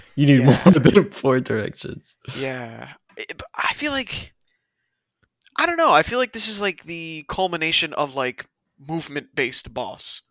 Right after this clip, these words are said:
Speaker 1: This
Speaker 2: right?
Speaker 1: is, this is not a puzzle boss. This is a combat
Speaker 2: Uh-uh.
Speaker 1: boss.
Speaker 2: This is combat.
Speaker 1: This
Speaker 2: Yeah.
Speaker 1: is a Dark Souls boss.
Speaker 2: By this time, I feel really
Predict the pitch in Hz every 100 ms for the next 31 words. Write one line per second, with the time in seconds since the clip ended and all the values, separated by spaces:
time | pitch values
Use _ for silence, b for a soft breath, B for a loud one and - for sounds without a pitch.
0 | - 147 151 165 127 - 123 131 - -
1 | 147 175 143 123 135 135 - 123 117 110
2 | 104 - 120 131 117 107 - - 104 131
3 | - - 104 - - - - 139 123 -
4 | 95 - _ _ 139 131 143 127 117 110
5 | - - 107 107 110 - - _ _ _
6 | 147 160 175 190 220 - 220 226 175 147
7 | 170 170 143 147 156 143 135 131